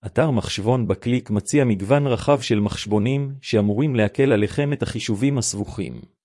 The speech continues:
הרי ללא המחשבון באתר, יהיה לכם קשה מאוד לחשב את הערך של המטבע המקומי אל מול השקל. כל מי שמגיע לבקר במדינה ירצה לבצע את החישובים האלה על מנת לשלוט בהוצאות.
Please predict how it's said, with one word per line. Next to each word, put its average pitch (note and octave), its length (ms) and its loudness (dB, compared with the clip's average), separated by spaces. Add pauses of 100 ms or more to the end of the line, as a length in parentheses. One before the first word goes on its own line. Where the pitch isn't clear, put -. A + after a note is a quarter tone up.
(840)
הרי G#2+ 280 2
ללא A2+ 320 6
המחשבון G#2 580 0
באתר, G2+ 520 2 (380)
יהיה A2+ 160 6
לכם C3 340 2
קשה - 360 0
מאוד C3+ 240 0
לחשב A#2+ 480 0
את A2+ 120 0
הערך A#2 380 4
של G#2 200 0
המטבע G2+ 400 2
המקומי A#2 560 -2
אל A2+ 120 0
מול G#2+ 240 0
השקל. D#2+ 520 -6 (1120)
כל A#2+ 200 4
מי A#2+ 140 2
שמגיע F#2+ 520 2
לבקר G#2+ 440 0
במדינה G2 560 0
ירצה A2 340 2
לבצע C3 440 4
את - 120 0
החישובים A#2 580 0
האלה A2+ 360 2
על A2+ 100 0
מנת G#2+ 400 0
לשלוט B2+ 420 2
בהוצאות. F#2 840 0